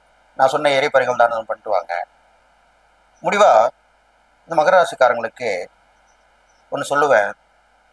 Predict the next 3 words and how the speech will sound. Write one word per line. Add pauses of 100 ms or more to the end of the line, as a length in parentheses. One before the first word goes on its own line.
(460)
நீங்க (1000)
கொஞ்சம் (140)
ஃபோர்ஸ்,